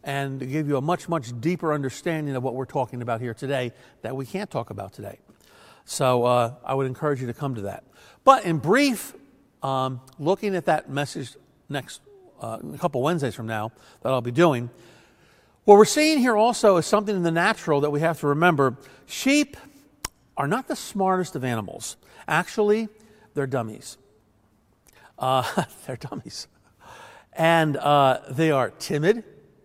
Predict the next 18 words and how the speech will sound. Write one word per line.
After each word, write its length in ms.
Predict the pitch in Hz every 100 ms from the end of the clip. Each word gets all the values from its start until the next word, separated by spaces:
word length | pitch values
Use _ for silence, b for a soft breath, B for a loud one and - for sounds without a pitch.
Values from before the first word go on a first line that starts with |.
| _ _ _ b b b b -
they 240 | 123 143
are 140 | 113
feeble, 840 | - - - 170 170 151 233 - - - _ _ _ _ B B B
and 160 | 147 139
helpless 640 | 120 180 214 208 208 190 -
without 460 | 151 - 160 151 -
a 80 |
shepherd 560 | 135 - 185 - 110 - _ b b
to 120 | -
lead 280 | 139 160 151
them, 200 | 107 92 - _ _ _ _ _ _ _
to 100 | 127
protect 420 | - 101 143 -
them, 240 | 139 127 135 _ _ _ _
and 160 | 120
care 200 | - 123
for 120 | 113 101
them. 160 | 101